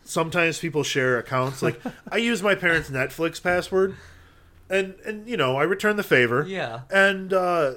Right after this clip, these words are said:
Speaker 1: you know, they have a lot of stuff. Like, they have E S P N and H B O, and, uh, they have, you know, Netflix and Hulu and Amazon. Like, they have everything right now on the Roku. So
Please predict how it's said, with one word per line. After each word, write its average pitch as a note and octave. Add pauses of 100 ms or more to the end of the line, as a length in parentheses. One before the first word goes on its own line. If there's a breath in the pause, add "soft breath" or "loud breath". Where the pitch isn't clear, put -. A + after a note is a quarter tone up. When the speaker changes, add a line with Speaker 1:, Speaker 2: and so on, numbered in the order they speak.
(140)
Speaker 1:
you C#3+
know, A#2+
they F#3
have F3+
a C3
lot C3+
of A2+
stuff. C#3
Like, A#2 (200 soft breath)
they C3
have B2+
E C#3+
S C#3+
P E3
N B2 (260 soft breath)
and G#2
H A2+
B D#3+
O, C3+ (280 loud breath)
and, G2 (340)
uh, F#2 (380)
they A2
have, A#2 (340)
you A2+
know, G#2
Netflix A2
and G#2
Hulu D3
and A2
Amazon. B2+
Like, G2+ (320 loud breath)
they D3
have F3+ (100)
everything C#3
right A2+
now A2+
on G#2+
the G#2
Roku. F3+
So A2+